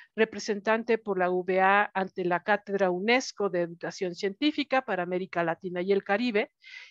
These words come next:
y presidenta electa del Consorcio Nacional de Grupos de Investigación en Educación en Ciencias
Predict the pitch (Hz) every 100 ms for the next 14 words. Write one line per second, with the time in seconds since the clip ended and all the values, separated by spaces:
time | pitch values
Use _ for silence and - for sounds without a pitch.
0 | _ 247 - 233 226 233 240 262 285 262
1 | - _ _ 233 233 214 190 180 185 180
2 | - 214 208 - 233 220 220 214 - -
3 | - - - 208 - 202 214 208 185 214
4 | 220 202 196 185 196 175 175 214 208 175
5 | 151 165 156 160 190 185 220 - 311 302
6 | - 240 302 - -